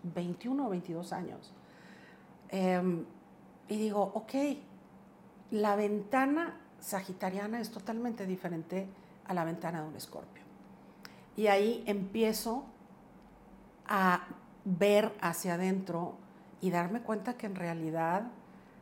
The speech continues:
lo que yo me había constru-, construido era una personalidad sagita-, de, es-, perdón, escorpiana para poder sobrevivir a las cosas que me habían pasado.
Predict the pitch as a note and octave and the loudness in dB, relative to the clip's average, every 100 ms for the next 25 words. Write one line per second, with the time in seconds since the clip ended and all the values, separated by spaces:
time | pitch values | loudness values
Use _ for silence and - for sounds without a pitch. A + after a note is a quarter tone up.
0 | - F#3 F#3 F#3+ F#3 F#3+ G#3+ A#3 A3 A3+ | -2 -2 0 -2 0 0 0 0 -2 -4
1 | - - - - A3+ A3 A#3 A3 G#3+ G3+ | -12 -10 -10 -4 -4 -4 -6 -4 -2 0
2 | F#3+ F3+ F#3 F#3 - - - - - - | 0 2 0 -2 -14 -20 -20 -20 -20 -20
3 | - C4 A#3 B3 C4 - B3+ B3 A#3 A3 | 4 8 8 8 4 4 2 2 0 2
4 | G#3 G3 F#3 F3 - A3 - - - F#3+ | 2 6 4 4 -2 -4 -6 -6 -6 -2
5 | - F#3 - - - F#3+ F#3 F3 F3 E3 | -2 -4 -6 -6 -2 2 2 0 -4 -8
6 | F3+ A3+ A3+ G3 D3+ - - - - - | -6 -2 0 0 -4 -8 -18 -20 -20 -20
7 | - - A#3+ A#3+ A#3+ B3+ B3 B3 B3 C#4 | -12 2 6 6 6 2 4 2 0 -2
8 | C4 A3+ B3 C4+ G#3+ F#3+ F3+ - - G3 | 0 -2 -2 0 0 -2 -6 -10 -10 -6
9 | F3+ B2 - - C3+ A2 | -6 -6 -12 -8 -8 -8